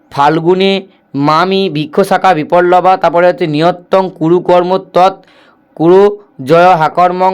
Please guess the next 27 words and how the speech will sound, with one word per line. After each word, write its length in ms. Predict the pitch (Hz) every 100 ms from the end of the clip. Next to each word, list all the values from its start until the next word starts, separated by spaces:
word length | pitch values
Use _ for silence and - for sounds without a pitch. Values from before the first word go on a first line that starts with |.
| 190
তার 180 | 160
পরবর্তী 580 | 156 175 180 180 180 - 190
দশে 340 | 151 160 180
রয়েছে 300 | 175 180 180
যে 100 | 156
কোনো 200 | 156 170
একটি 200 | 170 156 190
প্রশ্নের 340 | 175 170 180
উত্তর 300 | 151 151 175
দাও। 220 | 170 180 175
ফাইভ 240 | 139 151 -
পয়েন্ট 240 | 165 160
ওয়ানে 340 | 160 175 180 190 185 - _ 123
ভারতীয় 440 | 139 160 165 190
আর্য 260 | 180 151 147
ভাষা 220 | 175 180 185
কাকে 240 | 165 151
বলে? 300 | 175 185 190 190 190 _
এই 140 | 139 165
ভাষার 420 | 165 170 180 185 185 _ _ -
কয়টি 340 | 160 175 165 185
স্তর? 340 | 190 160 165 175 - _
ভারতীয় 500 | 123 147 165 170 185
আর্য 240 | 180 143 143
ভাষার 360 | 175 180 180 185
বিভিন্ন 360 | 156 156 165 175
স্তরের 420 | 180 175 160 180